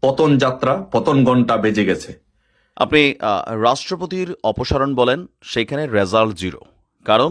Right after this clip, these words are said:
Speaker 2: বিএনপি এটা চায় না। এর পরবর্তী সময়ে সংবিধানের ইস্যুতেও বড় ধরনের তারা ঘোষণাপত্র দিয়েছিল, কিন্তু রেজাল্ট জিরো। মেইন রিজন বিএনপি এটাকে চাও নেয়। আওয়ামী লীগকে নিষিদ্ধের ইস্যুতে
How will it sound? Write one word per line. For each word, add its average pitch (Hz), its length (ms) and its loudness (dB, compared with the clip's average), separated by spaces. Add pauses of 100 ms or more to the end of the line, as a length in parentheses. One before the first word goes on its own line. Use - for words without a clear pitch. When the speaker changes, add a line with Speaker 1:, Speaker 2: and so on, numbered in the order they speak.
Speaker 2:
বিএনপি 127 640 -4
এটা 101 180 -6
চায় 101 260 0
না। - 120 -12 (1040)
এর 143 140 4
পরবর্তী 214 420 2
সময়ে 104 440 -4
সংবিধানের 185 840 -2
ইস্যুতেও 120 460 -8 (800)
বড় 139 220 4
ধরনের 180 280 -4
তারা 139 260 2 (320)
ঘোষণাপত্র 131 680 -6
দিয়েছিল, 95 400 -10 (800)
কিন্তু 127 240 0
রেজাল্ট 117 560 2
জিরো। 90 340 -4 (260)
মেইন 135 280 2
রিজন 175 300 -2 (100)
বিএনপি 123 480 -4
এটাকে 107 300 -4
চাও 101 280 2
নেয়। 65 200 -14 (840)
আওয়ামী 165 280 4
লীগকে 214 260 -6
নিষিদ্ধের 156 500 -6
ইস্যুতে 131 380 -8